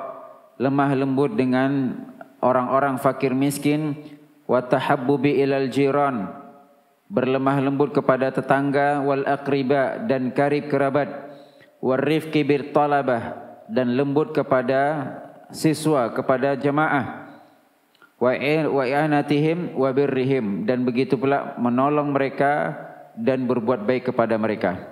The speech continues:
Kama sayati insyaallah. Wa idza ra'a man la yuqimu salatahu aw taharatahu aw syai'an minal wajibati alaih.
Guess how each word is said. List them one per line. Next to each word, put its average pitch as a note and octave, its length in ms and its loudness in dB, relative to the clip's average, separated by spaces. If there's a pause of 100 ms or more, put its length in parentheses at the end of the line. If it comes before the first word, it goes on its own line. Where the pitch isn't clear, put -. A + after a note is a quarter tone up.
(600)
Kama C#3 240 2
sayati C3+ 560 0
insyaallah. G2+ 880 -2
Wa C3+ 160 4
idza D#3+ 240 2
ra'a D#3+ 300 2
man D#3 180 0
la D3+ 160 2
yuqimu D3+ 480 0
salatahu D3 720 2
aw C#3+ 120 2 (100)
taharatahu C#3 760 2
aw C#3 160 2
syai'an C#3+ 400 0
minal C3+ 400 2
wajibati C3+ 640 0
alaih. B2 320 0